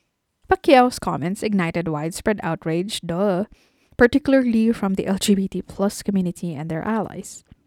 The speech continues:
Many saw his words deeply dehumanizing and discriminatory, prompting a wave of anger and disappointment. Social media platforms became flooded with expressions of dissent, with the hashtag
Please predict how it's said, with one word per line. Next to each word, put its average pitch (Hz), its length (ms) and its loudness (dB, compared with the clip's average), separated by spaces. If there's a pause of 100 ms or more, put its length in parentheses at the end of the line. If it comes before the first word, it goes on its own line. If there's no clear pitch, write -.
(320)
Many 208 400 6
saw 196 380 -2
his - 240 -4
words 185 400 -4
deeply 196 340 -4
dehumanizing 185 960 -2
and 160 100 -10
discriminatory, 170 840 -8 (1120)
prompting 202 640 0
a 175 80 -4
wave 185 400 -2
of - 220 -20
anger 202 420 -2
and 175 180 -8
disappointment. - 840 -10 (640)
Social 208 320 2
media 180 240 0
platforms 196 640 -2
became 165 320 -6
flooded 208 540 0
with 170 160 -2
expressions - 580 -12
of 185 120 -20
dissent, - 440 -2 (720)
with 208 180 4
the - 160 -8
hashtag 180 480 -4